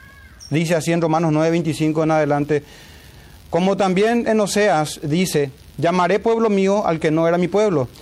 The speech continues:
y a la no amada, amada". Y en el lugar de donde se les dijo,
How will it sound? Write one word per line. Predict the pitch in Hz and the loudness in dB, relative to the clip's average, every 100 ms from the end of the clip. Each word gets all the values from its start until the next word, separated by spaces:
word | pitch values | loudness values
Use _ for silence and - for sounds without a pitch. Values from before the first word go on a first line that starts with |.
| - - - | -20 -20 -12
y | - 165 | -2 0
a | |
la | 185 | 2
no | 190 247 | 2 2
amada, | 277 208 196 208 202 - - - - - | 2 2 2 0 -2 -12 -20 -20 -20 -14
amada". | - 131 202 233 131 98 - - - - - - - - - - - - - - | -4 0 2 2 0 -4 -18 -20 -20 -20 -20 -20 -20 -20 -20 -20 -20 -20 -20 -8
Y | 151 | -2
en | 175 | 0
el | 208 | 2
lugar | 202 208 262 | 2 2 2
de | 254 | 2
donde | 247 233 | 2 0
se | 220 | 0
les | 226 202 | 0 2
dijo, | 233 220 180 175 | 0 2 -2 -2